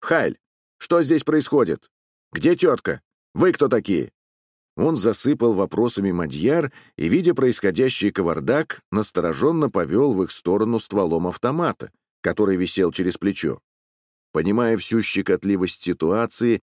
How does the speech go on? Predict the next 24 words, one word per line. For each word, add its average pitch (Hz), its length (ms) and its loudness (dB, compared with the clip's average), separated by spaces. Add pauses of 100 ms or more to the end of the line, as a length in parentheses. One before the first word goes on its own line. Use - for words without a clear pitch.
(140)
и 69 80 -4
опасаясь 127 600 0
направленного 123 800 0
в 104 120 0
их 104 80 -2
сторону 110 500 0
ствола, 87 680 -2 (260)
зияющего 107 720 2
кровожадной 95 680 0
сталью 101 480 0
Шмайсера 90 800 -2
М 82 220 -4
П 71 220 -2
сорок, 147 540 -2 (340)
старший 170 500 -2
капрал 127 460 0
поспешил 120 640 -2
прояснить 90 500 -2
диспозицию. 82 800 -4 (440)
«Э, 85 300 0
господин 123 520 0
фельдфебель, 123 640 0 (320)
Хайль 131 300 0
Гитлер, 123 460 -2